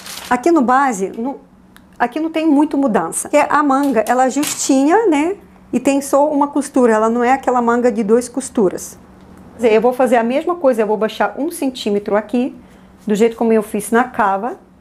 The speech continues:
tá? E aqui também um centímetro da parte das costas.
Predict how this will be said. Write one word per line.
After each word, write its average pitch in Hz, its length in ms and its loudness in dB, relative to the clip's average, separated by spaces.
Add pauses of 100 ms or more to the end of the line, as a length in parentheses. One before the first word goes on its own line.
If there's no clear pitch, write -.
(320)
tá? 240 200 -2 (880)
E 294 100 2
aqui 285 240 -2
também 269 460 0
um 269 160 -2
centímetro 208 760 -6 (3000)
da 202 80 -2
parte 208 360 -2
das 220 180 -8
costas. - 640 -6